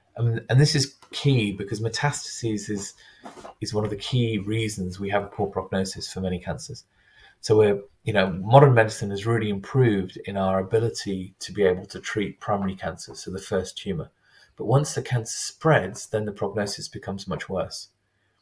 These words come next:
What we've been able to show in preclinical studies with our, uh,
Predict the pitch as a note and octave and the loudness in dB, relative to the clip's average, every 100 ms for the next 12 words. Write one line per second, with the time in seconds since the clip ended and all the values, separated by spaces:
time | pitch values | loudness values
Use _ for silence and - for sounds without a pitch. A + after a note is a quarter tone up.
0 | _ _ _ _ _ _ - G#2+ G#2+ G#2+ | _ _ _ _ _ _ -2 -2 2 4
1 | A#2+ C#3+ C#3+ - A#2 - A#2 G#2+ G#2 G#2+ | 6 6 4 0 -4 2 6 6 6 2
2 | G#2 G#2 F#2+ F#2+ F#2+ - B2+ A2+ G#2+ G#2 | -2 -4 -4 -6 -4 -2 0 0 -2 -4
3 | G2+ - G2 G2 F2+ - F#2+ F2+ - G2 | -4 -2 0 0 -2 -4 -4 -4 -6 -4
4 | F#2+ F#2+ F#2 - _ _ _ _ _ _ | -2 -2 -6 -14 _ _ _ _ _ _
5 | _ - | _ -10